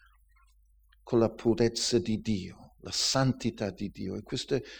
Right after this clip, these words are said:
diventa appunto giudizio, come però, eh, era simile allo, allo smeraldo verde, che parla di vita,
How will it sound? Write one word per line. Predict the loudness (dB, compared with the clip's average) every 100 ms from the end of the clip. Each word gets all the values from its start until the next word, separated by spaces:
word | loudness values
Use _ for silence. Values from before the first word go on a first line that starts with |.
| -20 2
diventa | 6 10 12 12 10 2 -6 -6
appunto | -4 0 0 0 0 2
giudizio, | 0 2 2 2 4 2 4
come | 6 8 6
però, | 10 12 12 12 12 2 -12 -18 -20 0
eh, | 4
era | 8 10 12 10
simile | 10 12 12 12 12 12
allo, | 12 12 12 12 12 10
allo | 10 12 12
smeraldo | 12 10 8 10 12 12 12 12 12 6 2 0 -4 2
verde, | 12 12 12 12 8 2 -4 -6 -16 _ _ _ _
che | -4
parla | -2 0 2 2
di | 2
vita, | 2 6 4 4 -4 -14 -16